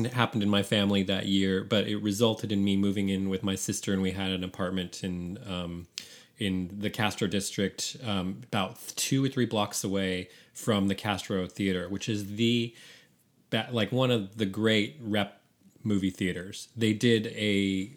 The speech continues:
month long, I wanna say, retrospective of Kurosawa, double bills every night,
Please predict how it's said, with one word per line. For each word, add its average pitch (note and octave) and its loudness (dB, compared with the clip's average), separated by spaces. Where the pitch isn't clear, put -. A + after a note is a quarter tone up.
month A#2 0
long, C#3+ 4
I - 2
wanna C#3 0
say, C3+ 0
retrospective A2+ 0
of G#2+ -6
Kurosawa, A#2 0
double A2+ 0
bills G#2+ 2
every G#2 0
night, G2+ 0